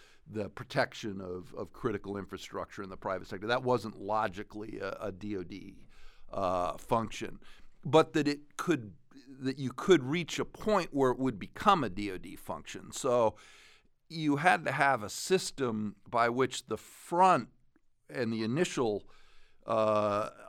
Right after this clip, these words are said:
operations were Homeland Security lead, supported with D O D and N S A and Cyber Command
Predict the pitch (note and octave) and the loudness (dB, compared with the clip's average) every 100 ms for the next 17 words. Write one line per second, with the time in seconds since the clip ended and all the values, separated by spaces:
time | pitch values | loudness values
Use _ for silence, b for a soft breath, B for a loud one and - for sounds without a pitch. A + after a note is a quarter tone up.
0 | - C3 C3 B2 B2 B2 A#2+ - A2+ G2+ | -6 4 6 6 4 4 2 0 -4 -4
1 | A2+ A2+ A2+ C3+ B2 A#2 A2 G2 - - | 0 0 2 2 2 2 -2 -6 -8 0
2 | B2+ A#2 G#2+ G2+ B2+ F#3+ C3+ G#2+ G#2 - | 2 2 0 -2 0 0 0 0 -4 -6
3 | - C3 G3+ G3 D#3 A#2+ B2 A#2 A2+ B2 | -6 0 6 6 6 2 2 2 0 0
4 | A#2+ A2 A2+ A2+ G#2+ G2 G#2+ G#2 - G#2+ | 0 0 -2 0 0 0 -2 -2 -2 0
5 | G#2 G2 - A2 G#2 G2+ - G#2 G2 F2+ | 0 -2 -2 0 0 -2 -4 -4 -4 -6